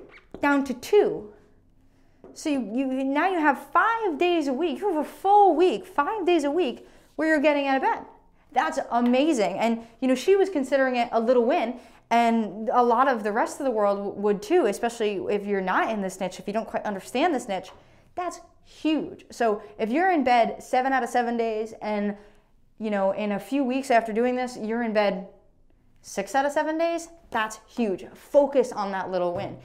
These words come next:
Take that and let it feed you and let it inspire you and say, "Okay, I have made a little step." And again, this graph, again, like, what you see is, okay, like, you're all this time, not really any results. Okay,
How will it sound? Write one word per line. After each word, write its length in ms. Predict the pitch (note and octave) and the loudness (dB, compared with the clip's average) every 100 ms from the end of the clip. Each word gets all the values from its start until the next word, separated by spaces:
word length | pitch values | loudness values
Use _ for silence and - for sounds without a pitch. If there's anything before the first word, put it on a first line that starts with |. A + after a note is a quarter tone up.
| - - | -20 -14
Take 240 | - D4 D4 | -2 -2 2
that 220 | G#3+ F#3 | 0 0
and 120 | G3+ | -4
let 120 | G#3 | -4
it 100 | B3+ | -4
feed 400 | - - B3+ C4+ | -8 -8 -4 -2
you 200 | G#3 F3+ | -2 -4
and 180 | F3 F#3 | -4 0
let 120 | G#3+ | 2
it 100 | C4+ | 2
inspire 580 | G#3+ G3+ - F#3+ B3+ G#3+ | -2 -8 -4 -2 0 0
you 240 | F3 E3+ E3 - _ | -2 -6 -8 -16 _
and 120 | G#3 G#3+ | -8 -4
say, 240 | A#3 G#3+ | -2 0
"Okay, 340 | A3 C#4 G3+ - - _ _ _ | 0 0 -2 -6 -20 _ _ _
I 80 | G#3+ | -8
have 480 | G#3 - C#4 E4+ - | -6 -4 0 0 -2
made 340 | F3+ E3 - - | -10 -10 -10 -8
a 80 | |
little 220 | G3 F#3+ F#3 | -4 -2 -2
step." 240 | G#3+ G3 | -4 -4
And 100 | A3 | -6
again, 440 | G3+ A#3+ E4 F3+ E3 - _ | -6 -4 -4 -6 -10 -18 _
this 200 | - C4+ | -6 -6
graph, 500 | - B3 B3 E4 E4 - | -6 -6 -4 -2 -4 -4
again, 520 | G#3+ C4 D#4 G3 F3 | 0 2 2 0 0
like, 280 | G#3 G3+ - - - - | 0 0 -4 -20 -20 -6
what 240 | G#3+ B3+ | 2 4
you 100 | B3 | 2
see 260 | A#3+ F#4 C#4+ | 2 4 4
is, 120 | G3+ | 4
okay, 480 | - A#3 A3 F#3+ - - - | 0 4 4 4 -2 -14 0
like, 240 | A3 G#3 | 2 4
you're 200 | G#3+ G3+ | 2 4
all 180 | A3 B3+ | 6 6
this 140 | D4+ | 4
time, 600 | D4+ B3 A#3+ A#3 G#3 G#3 | 2 2 4 2 -2 -2
not 280 | A3+ C4 C4 | 2 4 4
really 300 | C4 C4+ C4 | 4 4 4
any 180 | A3+ B3 | 4 4
results. 420 | C4+ A3+ G3 G3 | 4 6 4 4
Okay, 340 | G3+ G#3+ F#3+ | 0 2 2